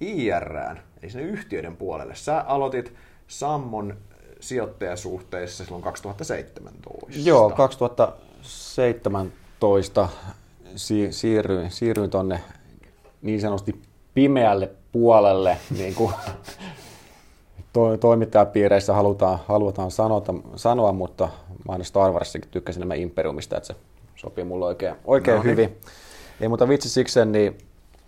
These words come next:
Speaker 2: tosiaan siirryin tonne Sammon konserniviestinnän kaksituhatta seitsemäntoista joulukuussa. Ensin siinä vähän sijai-, sijaistin meidän mediasuhteista vastaavaa viestinpäällikköä, kun hän oli äitiyslomalla ja keskityi enemmän tonne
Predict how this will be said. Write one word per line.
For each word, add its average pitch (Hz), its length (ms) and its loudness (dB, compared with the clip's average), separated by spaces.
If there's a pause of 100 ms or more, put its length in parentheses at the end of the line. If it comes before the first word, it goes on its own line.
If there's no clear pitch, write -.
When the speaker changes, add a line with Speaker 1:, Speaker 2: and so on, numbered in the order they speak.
(260)
Speaker 2:
tosiaan 135 260 0
siirryin 117 380 2 (600)
tonne 101 140 -4
Sammon 127 340 2
konserniviestinnän 101 680 -2
kaksituhatta 98 460 -6 (420)
seitsemäntoista 92 840 -10 (200)
joulukuussa. 110 880 -2 (760)
Ensin 107 340 -4
siinä 95 260 -2
vähän 92 280 -2 (360)
sijai-, 95 500 -2
sijaistin 98 460 -4
meidän 87 400 -8 (520)
mediasuhteista 90 720 -6
vastaavaa 85 460 -4
viestinpäällikköä, 80 880 -6 (560)
kun - 120 -12
hän 92 140 -6
oli 82 200 -6
äitiyslomalla 104 800 0
ja 82 60 -4 (440)
keskityi 87 340 -8
enemmän 90 220 -6
tonne 85 300 -10